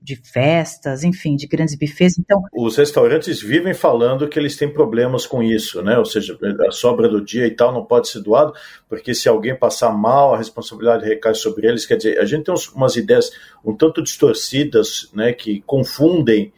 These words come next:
Speaker 2: é, é, é, essa boa vontade, essa generosidade com tutela excessiva, né? Isso acaba comprometendo justamente, é, é, é, é, é, um panorama de segurança alimentar que deveria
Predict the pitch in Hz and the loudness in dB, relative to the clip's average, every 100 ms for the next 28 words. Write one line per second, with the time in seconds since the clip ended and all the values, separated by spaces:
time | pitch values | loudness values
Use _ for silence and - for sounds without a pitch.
0 | _ _ _ - 107 98 - 110 107 113 | _ _ _ 0 2 2 4 2 4 2
1 | 110 120 120 120 107 139 123 120 117 131 | 2 0 0 -2 2 2 4 2 0 2
2 | 143 131 120 127 117 135 123 120 110 110 | 2 0 -4 -8 -6 -4 0 0 0 2
3 | 127 127 - 135 127 - 127 131 123 131 | 2 0 -6 -8 -6 -2 0 0 -4 -4
4 | - - 143 110 92 95 139 143 - - | -6 -2 -2 -2 -4 0 0 0 -4 -4
5 | 123 - 156 147 160 165 156 156 151 143 | -2 2 2 2 0 -2 0 2 2 0
6 | 143 143 139 147 - 139 127 147 147 156 | -2 -4 -4 -4 -2 -2 0 -2 -2 -6
7 | - _ _ 117 127 - 123 - 110 110 | -6 _ _ 0 2 4 2 2 4 4
8 | 120 107 107 104 101 101 95 - 113 127 | 2 2 4 4 2 0 -4 -4 -4 -2
9 | 123 156 165 147 123 175 156 139 113 147 | 0 0 2 2 2 2 2 -2 -2 -2
10 | 123 123 127 131 120 113 143 147 175 139 | 0 0 -2 -4 -4 0 0 0 -2 0
11 | 180 165 135 170 190 131 | 2 4 2 4 4 2